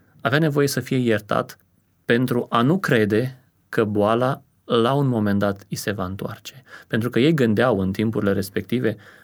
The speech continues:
că Dumnezeu poate amâna la un moment dat pedeapsa adusă unui om și să-i acorde vindecarea de o boală pentru că apoi să lovească și mai tare. Și atunci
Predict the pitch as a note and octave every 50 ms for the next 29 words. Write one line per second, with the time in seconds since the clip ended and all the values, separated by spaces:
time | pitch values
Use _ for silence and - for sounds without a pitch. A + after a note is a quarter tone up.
0 | _ _ - A#2 G#2 G2+ G2 G2 - - _ _ _ - _ _ _ _ _ _
1 | _ _ _ _ _ _ _ _ _ - G#2+ A2 G#2+ A#2 A2+ A2 B2 A#2+ A#2+ -
2 | A2 G#2+ A2 G#2+ G#2+ G#2+ A#2+ C#3 B2+ G#2+ G#2 G2+ G2 G2 F#2+ F#2+ F#2+ F#2+ G#2 G#2
3 | G#2 - G2+ F#2 F#2+ G#2 G#2+ G#2+ - - - - G2+ G2+ G#2+ - - G#2 G2+ G2+
4 | G2 G2 - - - G#2 F#2+ F#2 F#2+ A2+ A2 - _ _ _ _ - - - _
5 | _ - - - - A2+ G#2 - - A2+ G2+ G2 G2 - - C#3 C#3 C#3+ C3 A#2+
6 | G#2+ G#2 G#2+ G2+ G2 G2 F#2+ - A#2 A#2 A2+ A2+ G#2 G2 F#2+ F#2 F2+ F#2+ G#2 A2
7 | A#2 A2+ - A2+ G#2 G2 G#2+ G#2+ - G2+ G2 G2 - A#2 G#2+ - B2 A2 G#2 A2+
8 | A2+ - - A2+ - - A2 G#2 G2+ G2+ G#2+ G2 F2+ - - _ _ _ _ _
9 | _ _ _ _ _ _ - - - - A2+ A#2 A#2+